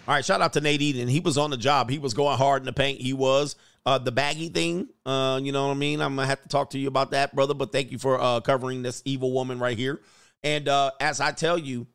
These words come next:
<laughs> as I tell you, you gotta be on your P's and Q's when it comes to these people, man. Uh, they have the spirit of Jezebel in them,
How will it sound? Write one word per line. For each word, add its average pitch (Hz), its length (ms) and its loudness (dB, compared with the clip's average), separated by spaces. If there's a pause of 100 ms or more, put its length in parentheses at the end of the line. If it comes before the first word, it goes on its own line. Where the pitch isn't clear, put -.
(440)
<laughs> - 800 -16
as 151 140 2
I 135 80 0
tell 156 280 0
you, 123 140 -8 (240)
you 139 120 -12
gotta 160 200 4
be 160 160 0
on 156 120 0
your 151 100 -4
P's 143 260 -6
and 135 100 -8
Q's 143 300 -2
when 131 100 -2
it 131 120 -4
comes 135 240 0
to 131 80 -8
these 123 180 -6
people, 113 320 -4
man. 101 240 -2 (320)
Uh, 131 200 2
they 123 180 -2
have 147 240 0
the 147 80 -10
spirit 139 320 -4
of 120 120 -4
Jezebel 107 500 -2
in 92 100 -6
them, 78 200 -10